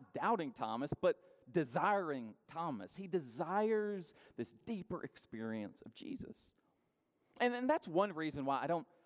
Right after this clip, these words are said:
love calling this story the story of Doubting Thomas. And the second reason is simply because when we call it the story of Doubting Thomas, we, we miss the nature of Jesus that I think is so important for us to see, because what we see in the person of Jesus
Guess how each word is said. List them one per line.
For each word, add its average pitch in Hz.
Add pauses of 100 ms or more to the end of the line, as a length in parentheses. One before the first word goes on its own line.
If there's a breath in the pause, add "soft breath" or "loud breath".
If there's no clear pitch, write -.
love 156
calling 143
this 127
story 131
the 113
story 123
of 95
Doubting 101
Thomas. 113
And 202
the 202
second 233
reason 123 (320 loud breath)
is 185
simply 240
because 214
when 214
we 226
call -
it -
the 226
story 214
of 151
Doubting 156
Thomas, 104
we, 202 (240 soft breath)
we 196
miss 208
the 190
nature 165
of 110
Jesus 110
that 131
I 175
think 185
is -
so 175 (300 loud breath)
important 139
for -
us 123
to 117
see, 95
because 135 (240 loud breath)
what 165 (100)
we 196
see 156
in 120
the 92
person 165
of 110
Jesus 127